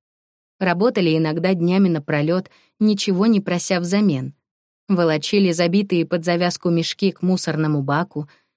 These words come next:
иногда помогали грузчикам выносить мебель, спускали в тяжёлых, рвущихся пакетах продукты и приличные вещи для социальщиков. Тут нужны были все. Такие хрупкие и чуткие,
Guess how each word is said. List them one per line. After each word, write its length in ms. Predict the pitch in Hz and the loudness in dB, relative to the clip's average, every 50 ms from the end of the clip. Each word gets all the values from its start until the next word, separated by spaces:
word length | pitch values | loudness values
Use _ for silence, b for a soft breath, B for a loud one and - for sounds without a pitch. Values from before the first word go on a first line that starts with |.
| _ _ - | _ _ -4
иногда 400 | 240 220 214 202 202 226 247 269 | -2 0 2 2 2 2 0 0
помогали 480 | - 214 185 165 160 170 196 226 214 | 0 0 0 2 2 0 0 0 0
грузчикам 600 | 156 160 175 196 214 - - 190 - - 156 156 | 0 0 -2 -2 -2 -2 -4 -4 -2 -2 -2 0
выносить 420 | 151 156 160 151 147 - 151 143 - | 0 0 -2 -2 -4 -4 -6 -6 -4
мебель, 480 | 143 151 165 175 180 160 151 147 143 _ _ _ _ _ _ - | -4 -2 0 0 0 -2 -4 -6 -8 _ _ _ _ _ _ -20
спускали 580 | - - - - 170 - - - 170 170 170 | -18 -12 -6 -6 -6 -6 -4 -4 -2 0 0
в 80 | 160 147 | -2 -2
тяжёлых, 720 | - - 185 170 156 165 185 190 190 170 151 147 - - | -4 -6 -6 -4 -4 -2 0 0 0 0 -2 -4 -6 -6
рвущихся 640 | 156 156 160 185 202 196 - - 165 156 - - 156 | -4 -2 0 0 -2 -2 -2 -4 -6 -6 -6 -8 -8
пакетах 540 | 151 - 151 147 - 180 175 - - 147 - | -6 -6 -8 -6 -4 -4 -4 -4 -6 -10 -8
продукты 640 | - 165 151 147 156 170 196 202 196 - - 127 - B B B B B | -6 -4 -2 -2 0 0 -2 -2 -4 -8 -10 -10 -10 B B B B B
и 80 | 190 190 | -6 -4
приличные 680 | - - 185 175 175 170 170 - - 160 170 165 160 | -2 0 0 0 0 0 -2 -2 -2 -2 0 0 2
вещи 300 | 165 196 208 - - 175 | 2 0 0 0 -4 -4
для 160 | 165 175 170 | -2 -2 -4
социальщиков. 880 | 175 - 196 190 - - 247 220 - 117 117 - - - - - - - _ _ _ _ _ _ _ _ _ _ _ _ _ _ _ _ _ _ _ _ _ - | -4 -6 -8 -8 -4 -4 -2 -2 -2 -4 -6 -8 -12 -12 -14 -18 -20 -20 _ _ _ _ _ _ _ _ _ _ _ _ _ _ _ _ _ _ _ _ _ -4
Тут 280 | - 277 294 285 - - | -2 -2 -2 -2 -2 -2
нужны 420 | 190 180 170 160 170 196 202 196 | 0 0 0 0 0 2 2 2
были 280 | 190 185 180 185 180 185 | 2 0 0 -2 -2 -4
все. 420 | - - - - - 143 139 139 _ _ _ _ _ _ _ _ _ _ _ _ _ _ | -4 -6 -8 -8 -8 -10 -12 -12 _ _ _ _ _ _ _ _ _ _ _ _ _ _
Такие 420 | - - 185 175 - - 196 175 160 | -6 -4 -4 -4 -2 0 0 0 0
хрупкие 680 | 160 - - 190 190 208 202 - - - - 170 151 143 | -2 -4 -2 0 0 0 0 -4 -10 -8 -6 -4 -4 -6
и 220 | - - - 175 | -6 -6 -6 -6
чуткие, 760 | - - - - 185 202 202 - - - - 147 143 143 143 | -6 -4 -4 -2 0 0 -2 -4 -8 -12 -10 -8 -10 -10 -12